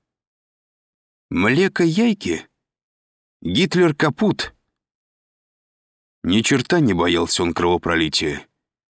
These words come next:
ни напрасного никакого. Фрица словно ударили в подбородок.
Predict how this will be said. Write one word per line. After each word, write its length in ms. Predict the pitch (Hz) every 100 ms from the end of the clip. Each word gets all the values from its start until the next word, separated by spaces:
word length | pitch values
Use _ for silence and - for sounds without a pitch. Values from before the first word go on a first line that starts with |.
| _
ни 160 | 90 95
напрасного 800 | 92 85 98 131 127 107 101 87
никакого. 720 | 82 78 98 143 104 80 82 _ _ _ _ _ _ _ _ _ _ _ _
Фрица 540 | - - 127 160 - 135
словно 540 | - 110 117 110 101
ударили 460 | 95 87 98 87 87
в 80 |
подбородок. 880 | - 90 80 90 82 80 82 - -